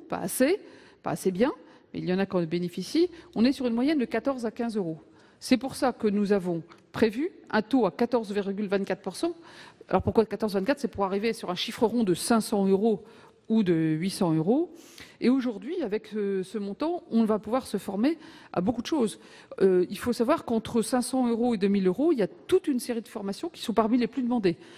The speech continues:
Par exemple, se former au toeic pour l'anglais, se former au tosa pour l'informatique, se torf-, former au cléa pour les savoirs de base, se former au casses, qui est cherché partout dans les entreprises, pour la conduite d'engins,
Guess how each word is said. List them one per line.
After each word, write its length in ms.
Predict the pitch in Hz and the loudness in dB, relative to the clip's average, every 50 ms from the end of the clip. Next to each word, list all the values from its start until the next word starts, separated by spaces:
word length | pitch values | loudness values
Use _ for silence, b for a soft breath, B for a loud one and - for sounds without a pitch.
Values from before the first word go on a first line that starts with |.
| B B _ | B B _
Par 100 | 180 190 | 2 2
exemple, 260 | 202 185 240 233 214 | 2 2 2 0 0
se 100 | - 208 | -2 -4
former 260 | - 220 202 208 208 | -2 0 2 4 4
au 100 | 190 190 | 4 4
toeic 460 | 190 214 202 226 294 - - - - - - | 4 2 2 2 0 -4 -8 -14 -20 -12 -8
pour 120 | - 185 | -6 -4
l'anglais, 400 | 180 185 196 214 262 320 440 - - B B B B B B B B B B | -4 -2 -2 0 0 0 0 -2 -6 B B B B B B B B B B
se 120 | - - 208 | -8 -4 0
former 240 | - 214 208 214 | 2 2 4 4
au 60 | 208 208 | 2 4
tosa 380 | 208 233 226 208 294 320 403 415 | 2 2 2 2 2 0 -2 -2
pour 140 | - 233 220 | -4 -2 -2
l'informatique, 680 | 196 190 - 196 190 202 226 - 320 359 - - - B B B B B B B | -2 0 -2 0 0 -2 0 2 0 0 0 -2 -10 B B B B B B B
se 140 | - - 214 | -8 -6 0
torf-, 480 | - 247 226 - - 233 208 - - | 0 0 0 0 -4 -10 -8 -8 -8
former 340 | 196 - - 208 202 220 220 | -8 -4 -2 0 2 4 4
au 80 | 202 185 | 4 2
cléa 380 | - - 247 262 294 320 392 - - - | 2 2 2 4 4 2 0 -2 -6 -6
pour 120 | 226 202 | -4 -2
les 120 | 185 190 | -2 -2
savoirs 340 | 180 - 214 190 208 196 208 | 0 -2 -2 -2 -2 -2 0
de 80 | 190 214 | 0 2
base, 380 | 220 262 285 330 349 - - B B B B B B | 2 2 2 0 0 -4 -8 B B B B B B
se 120 | - - | -16 -2
former 240 | - 233 220 220 226 | 2 4 4 4 4
au 80 | 220 214 | 2 2
casses, 560 | - 262 254 - - 349 359 349 - - - | 2 -2 0 0 0 0 0 -2 -4 -10 -16
qui 160 | - - 208 | -12 -12 -10
est 40 | 196 | -8
cherché 300 | - - - - - 226 | -8 -8 -6 0 0 2
partout 320 | - 214 - - - 247 | 2 2 -2 -2 -2 0
dans 80 | 220 214 | 2 2
les 160 | 196 185 185 | 2 2 0
entreprises, 540 | 185 - - 214 - - 311 339 359 349 B B B B B B | 0 0 -2 -4 -4 0 0 0 0 0 B B B B B B
pour 100 | - 180 | -2 0
la 60 | 185 | 0
conduite 360 | 180 - 202 190 190 214 190 | 0 0 -2 0 0 0 0
d'engins, 440 | 180 202 196 190 175 220 220 220 | 0 0 0 0 0 0 0 0